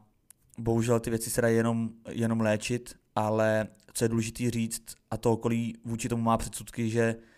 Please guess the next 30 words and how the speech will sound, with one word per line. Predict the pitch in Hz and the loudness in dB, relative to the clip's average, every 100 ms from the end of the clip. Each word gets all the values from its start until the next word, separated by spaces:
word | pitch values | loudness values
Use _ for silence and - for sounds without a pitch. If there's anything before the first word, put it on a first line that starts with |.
| _ _ _ | _ _ _
těm | - 117 | -2 0
lidem | 117 | 2
nepodává | 117 110 120 117 117 117 | 2 4 6 8 6 4
ruce | 117 120 | 2 0
nebo | 117 | -2
se | 117 | -2
s | 113 | -4
těma | 120 117 | -2 -2
nechce | 113 117 | -2 -6
stýkat, | - 110 107 113 117 | -6 -6 0 0 -2
protože | - 113 123 | -8 -4 -2
se | 120 | 0
bojí, | 113 113 110 | 2 2 2
že | |
to | 110 113 | -2 -6
chytěj | - 101 110 101 123 - _ _ - _ _ | -6 -4 -2 -2 -4 -10 _ _ -20 _ _
a | 117 | -4
tak | 117 110 | -2 2
dále, | 107 104 110 | 2 2 0
tak, | 110 - - - _ - | -4 -8 -18 -20 _ -10
eh, | 107 104 104 104 | -6 -4 -4 -6
to | 107 | -8
samozřejmě | - 107 110 107 | -4 -2 0 -2
jako | 104 110 107 - | -2 -2 -2 -6
se | - 107 | -10 -10
chytit, | - 104 101 - - | -10 -12 -14 -20 -20
chytit | - 104 117 113 | -18 -10 -8 -6
nemůže, | 107 107 104 110 | -6 -4 -2 0
ale, | 107 110 107 113 | 2 2 0 -6
eh, | _ | _